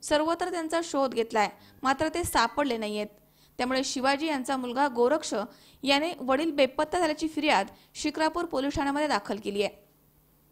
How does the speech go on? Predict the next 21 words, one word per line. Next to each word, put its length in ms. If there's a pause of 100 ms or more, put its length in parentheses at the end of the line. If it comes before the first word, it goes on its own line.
(1300)
बेपत्ता 440
झालेल्या 320
शिवाजी 360
डफळ 420
यांचं 400
वर्णन 280
असं 200
आहे. 140 (680)
उंची 340
पाच 440
फूट 240
पाच 360
इंच, 220 (480)
केस 280
काळे, 340 (380)
रंगानं 520
काळे 380
सावळे, 360 (360)
अंगानं 380
सडपातळ, 600 (340)
अंगामध्ये 640